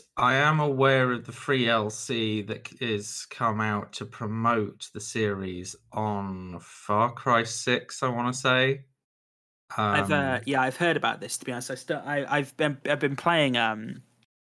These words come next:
Speaker 2: Far Cry Six, but I haven't actually played that yet, so it'll be interesting to see, to be honest.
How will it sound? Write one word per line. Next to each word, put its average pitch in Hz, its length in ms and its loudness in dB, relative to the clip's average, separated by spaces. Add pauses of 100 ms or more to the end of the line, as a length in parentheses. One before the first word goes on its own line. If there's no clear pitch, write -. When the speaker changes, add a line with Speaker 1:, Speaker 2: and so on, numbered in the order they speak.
(240)
Speaker 2:
Far 135 200 0
Cry 131 140 0
Six, 123 220 -4
but 131 100 -4
I 127 80 0
haven't 139 360 0
actually 127 320 -8
played 127 320 -4
that 139 200 -2
yet, 160 240 -2
so 120 460 -6 (440)
it'll 127 100 -6
be 131 140 0
interesting 135 520 -4
to 139 120 -10
see, 175 240 -2
to - 140 -10
be 117 80 -10
honest. 104 480 -12